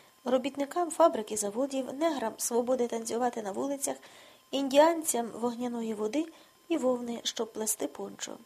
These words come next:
А всім разом Кока-Коли в літрових упаковках із супкого картону. Хай би там як було, Америка — та країна, котра першою спадала на думку, коли хотілось розпочати нове життя. А скільки разів в уяві поставала картина,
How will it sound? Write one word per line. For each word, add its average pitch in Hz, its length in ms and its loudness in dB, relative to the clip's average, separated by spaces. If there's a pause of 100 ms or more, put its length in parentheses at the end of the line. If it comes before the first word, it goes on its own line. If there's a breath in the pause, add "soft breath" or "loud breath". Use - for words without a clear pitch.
(540)
А 240 80 0
всім 233 260 0
разом 262 360 -2 (100)
Кока-Коли 302 720 2 (420 loud breath)
в 226 80 -8
літрових 247 480 4
упаковках 320 760 0
із 240 80 -2
супкого 226 460 -4
картону. 101 520 -12 (960)
Хай 247 140 4
би 247 100 2
там 240 200 0
як 277 220 2
було, 208 280 -2
Америка — 254 560 -2 (440 loud breath)
та 277 120 2
країна, 254 520 2
котра 254 320 2
першою 277 580 2
спадала 247 560 2
на 214 120 2
думку, 269 360 0
коли 247 320 -2 (400 loud breath)
хотілось 311 520 4
розпочати 254 560 0
нове 240 220 -2
життя. 214 480 -6 (720 loud breath)
А 240 100 -2
скільки 262 360 -2
разів 254 300 2
в 233 40 -2
уяві 254 320 2
поставала 254 500 -2
картина, 233 580 -4